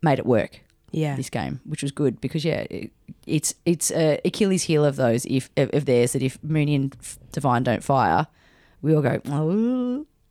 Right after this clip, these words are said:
Speaker 1: So how good is it if the rest can come up and do stuff? And then imagine
Speaker 2: Yeah.
Speaker 1: if they do fire.
Speaker 2: I wanna tell you a couple of things about the stats from that game as I
Speaker 1: Hit
Speaker 2: was
Speaker 1: me with
Speaker 2: I
Speaker 1: it.
Speaker 2: know, it's a bit of a weird one.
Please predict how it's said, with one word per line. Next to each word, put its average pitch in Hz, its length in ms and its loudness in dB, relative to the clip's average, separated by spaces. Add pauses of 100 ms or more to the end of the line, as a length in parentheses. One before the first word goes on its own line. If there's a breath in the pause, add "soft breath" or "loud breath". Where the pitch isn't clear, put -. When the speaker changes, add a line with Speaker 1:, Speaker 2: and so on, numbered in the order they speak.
(320)
Speaker 1:
So - 160 -4
how 160 160 0
good 175 160 0
is 175 100 4
it 143 80 0
if - 400 -4 (220)
the 160 100 0
rest 160 300 2
can 143 160 -8
come 160 200 -2
up 151 140 0
and 156 100 0
do 156 140 2
stuff? - 480 -2
And 170 100 2
then 160 120 2
imagine 170 320 4
Speaker 2:
Yeah. 165 80 0
Speaker 1:
if 175 40 -6
they 170 140 2
do 208 140 2
fire. 123 340 0 (600 soft breath)
Speaker 2:
I - 40 0
wanna 233 200 2
tell 247 120 2
you 220 120 4
a 196 40 -2
couple 180 220 0
of 170 80 0
things 165 460 0
about 147 360 -2 (440)
the 185 60 2
stats 160 460 -2
from 170 120 -2
that 160 180 -4
game 156 320 -6
as - 160 -6
I 156 60 -4
Speaker 1:
Hit 156 80 0
Speaker 2:
was 202 160 0
Speaker 1:
me 180 160 -2
with 160 180 0
Speaker 2:
I 196 80 2
Speaker 1:
it. 190 40 0
Speaker 2:
know, 196 120 0
it's 175 260 0
a 190 40 -6
bit 190 160 2
of 175 100 -4
a 165 80 -2
weird 156 300 0
one. 151 260 -4